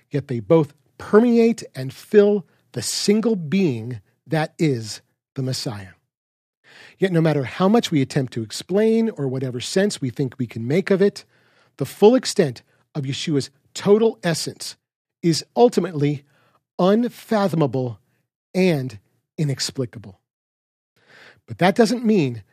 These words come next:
that we can't find incredible hope and encouragement in the perfection of the Master's humanity, because the goal of Messiah's example for us isn't unattainable. The way of purity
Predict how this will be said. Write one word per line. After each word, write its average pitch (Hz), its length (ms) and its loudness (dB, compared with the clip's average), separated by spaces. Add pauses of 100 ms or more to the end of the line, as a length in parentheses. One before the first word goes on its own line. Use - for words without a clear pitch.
(140)
that 151 160 0
we 160 80 2
can't 160 320 -2
find 143 220 -2
incredible 131 480 -2
hope 170 380 0 (380)
and 180 200 0
encouragement 165 800 0 (360)
in 151 100 -4
the 143 80 -2
perfection 196 680 -2 (320)
of 113 120 -10
the 120 80 -8
Master's 139 680 -4 (300)
humanity, 120 720 -6 (840)
because 156 340 0
the 135 100 -2
goal 196 380 4
of 151 120 -8
Messiah's 170 600 0
example 156 680 0
for 135 200 -4
us 120 300 -10 (540)
isn't 196 380 2 (120)
unattainable. 170 720 0 (1000)
The 139 80 0
way 175 260 6
of 156 160 2
purity 196 480 2